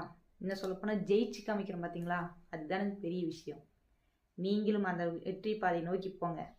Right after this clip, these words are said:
நிச்சயமா ஒரு நாள்ல ஒரு நாள் நீங்க ஜெயிப்பீங்க. ஃபஸ்ட்டு நம்பிக்கையை உங்க மேல நீங்க வைங்க.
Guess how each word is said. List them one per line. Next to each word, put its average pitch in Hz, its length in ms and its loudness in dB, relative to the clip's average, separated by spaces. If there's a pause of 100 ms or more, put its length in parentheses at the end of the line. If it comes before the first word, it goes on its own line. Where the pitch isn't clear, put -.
(200)
நிச்சயமா 175 480 0
ஒரு 175 200 2
நாள்ல 175 280 4 (100)
ஒரு 170 180 4
நாள் 175 240 0 (500)
நீங்க 165 300 -2
ஜெயிப்பீங்க. 165 460 0 (1120)
ஃபஸ்ட்டு 208 360 0
நம்பிக்கையை 202 540 2
உங்க 196 220 2
மேல 202 240 4
நீங்க 214 340 6
வைங்க. 180 300 4